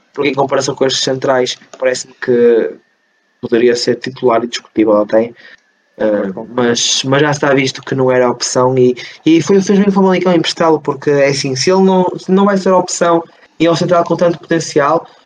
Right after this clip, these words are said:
Speaker 1: melhor que o, que o Famalicão tinha a fazer é, é deixá-lo ir embora,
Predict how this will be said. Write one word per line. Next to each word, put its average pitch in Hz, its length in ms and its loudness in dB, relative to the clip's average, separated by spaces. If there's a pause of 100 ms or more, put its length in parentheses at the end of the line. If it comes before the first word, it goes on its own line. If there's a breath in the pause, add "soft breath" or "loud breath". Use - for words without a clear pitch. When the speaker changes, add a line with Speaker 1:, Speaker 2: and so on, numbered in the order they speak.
(140)
Speaker 1:
melhor 170 400 2
que - 100 -2
o, 151 320 4
que 143 60 -8
o - 20 -12
Famalicão 147 400 0
tinha 143 200 -4
a - 20 -4
fazer 135 320 0
é, 127 300 4
é 131 80 2
deixá-lo 131 320 0
ir 123 80 2
embora, 120 440 -2